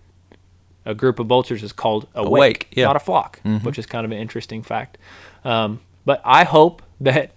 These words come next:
Speaker 1: going forward in the future that you guys are gonna see a hawk and understand that that is a buzzard.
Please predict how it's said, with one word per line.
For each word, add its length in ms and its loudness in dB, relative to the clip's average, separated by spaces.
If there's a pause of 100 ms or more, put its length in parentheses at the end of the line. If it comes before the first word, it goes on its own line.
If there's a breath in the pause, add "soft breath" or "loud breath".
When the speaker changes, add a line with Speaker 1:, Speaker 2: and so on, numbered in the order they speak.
(240)
Speaker 1:
going 280 4
forward 560 2
in 120 -8
the 60 -6
future 400 -2
that 280 -6
you 120 -4
guys 240 4
are 60 -2
gonna 360 -4 (180)
see 500 -6 (160)
a 80 -4
hawk 380 2
and 100 -8
understand 460 -6
that 280 -10
that 220 4
is 120 -4
a 60 -4
buzzard. 420 0